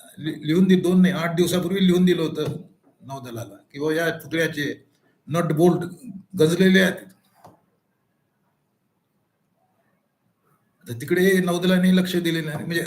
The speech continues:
नेमकी कोणावर जबाबदारी होती, नौदलावर होती की या पीडब्ल्यूडीवर होती, हे स्पष्ट, अजून स्पष्ट नाही आहे.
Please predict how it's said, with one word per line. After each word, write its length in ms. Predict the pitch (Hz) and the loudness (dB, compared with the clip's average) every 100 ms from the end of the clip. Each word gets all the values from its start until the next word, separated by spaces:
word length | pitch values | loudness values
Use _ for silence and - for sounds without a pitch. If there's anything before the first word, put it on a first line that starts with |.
| 151 | -6
नेमकी 360 | 165 165 208 | -6 -4 -6
कोणावर 300 | - 185 214 | -2 2 4
जबाबदारी 460 | 185 196 202 185 175 | 6 6 4 2 2
होती, 140 | 139 | 0
नौदलावर 520 | 123 131 151 175 185 | -6 -6 -4 0 2
होती 340 | 190 180 190 208 | 4 4 2 2
की 100 | 208 | 2
या 120 | 196 | 0
पीडब्ल्यूडीवर 680 | 202 190 180 180 180 170 147 | -2 -2 0 0 2 2 0
होती, 240 | 127 110 90 - - _ _ _ _ _ _ _ _ _ _ _ - | -4 -10 -16 -18 -20 _ _ _ _ _ _ _ _ _ _ _ -2
हे 240 | 175 190 | 0 0
स्पष्ट, 260 | 180 170 - | -2 -4 -6
अजून 240 | 165 190 | -2 0
स्पष्ट 300 | 185 180 - | 0 -4 -4
नाही 240 | 180 165 131 | -4 -4 -8
आहे. 260 | - - | -12 -18